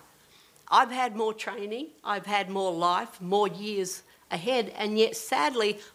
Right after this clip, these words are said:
I'm not sure that I would measure up to the, to, to the,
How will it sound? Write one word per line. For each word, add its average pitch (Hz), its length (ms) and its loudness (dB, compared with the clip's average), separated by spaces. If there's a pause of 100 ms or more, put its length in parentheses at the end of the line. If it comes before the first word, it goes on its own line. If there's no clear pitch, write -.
I'm 262 180 4
not 262 180 2
sure 277 300 2
that 196 140 0
I 196 100 8
would 196 180 -4
measure 208 400 0
up 208 300 0 (180)
to 233 200 2
the, 175 240 2 (720)
to, 214 180 4
to - 260 -2
the, 180 400 -4